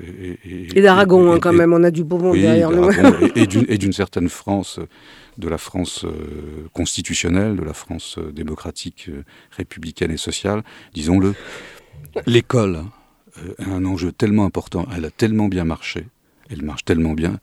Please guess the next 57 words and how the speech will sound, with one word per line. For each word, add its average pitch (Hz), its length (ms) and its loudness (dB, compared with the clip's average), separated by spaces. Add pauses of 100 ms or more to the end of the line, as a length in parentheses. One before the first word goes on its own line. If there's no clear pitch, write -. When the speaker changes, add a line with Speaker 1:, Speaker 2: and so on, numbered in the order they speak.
(160)
Speaker 1:
qu'il - 120 -12
faut - 140 -8
la 76 120 -6
casser. - 360 -10 (1800)
Et - 60 -8
qu'il - 120 -6
faut - 140 2
la 71 100 0
privatiser. 78 600 -2 (1300)
C'est - 160 -8
ça 104 240 0
l'enjeu. 76 320 -4
Speaker 2:
Mm. 175 300 0 (200)
Speaker 1:
Aussi - 280 -4
bien 92 180 0
la 82 100 -6
santé, 95 600 -2 (200)
aussi 90 220 -8
bien 82 160 -4
la 80 80 -4
justice, 78 520 -8
et - 60 -12
cetera. 85 400 -10 (540)
Hein, 90 80 -14
il 82 60 -14
s'agit 95 320 -8
pas 101 180 -2
d'être, 90 320 -10
euh, 80 220 -4 (400)
euh, 82 300 -6
o-, 101 180 -8
opposant 104 560 0
ou 92 160 -2
opposé. 95 420 -6 (300)
Euh, 73 180 -8
c'est 76 240 -8
pas - 140 -8
du 78 120 -12
tout - 140 -10
ce - 120 -10
que 87 100 -8
je 82 80 -4
suis. 107 200 -4
Moi, 92 120 -4
je 78 80 -6
ne 76 60 -8
suis - 160 -12
pas 101 100 4
du 90 120 -4
tout - 140 -2
un 85 80 2
gauchiste, 95 560 -4
hein, 87 160 -4
je 85 60 -10
veux 78 100 -10
dire, 78 220 -8
euh, 78 180 -8